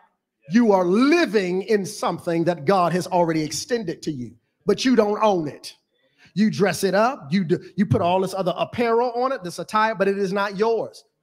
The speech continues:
So then what I'm doing in this fasting process, I'm representing the God who I am. And I am dying to my flesh in this process. But you, again, you get to see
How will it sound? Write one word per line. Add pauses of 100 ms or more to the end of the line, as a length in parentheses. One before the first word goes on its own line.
(340)
So
then
what
I'm
doing
in
this
fasting
process,
I'm
representing
the
God (200)
who
I
am. (680)
And
I
am
dying
to
my
flesh (160)
in
this
process. (640)
But
you,
again,
you
get
to
see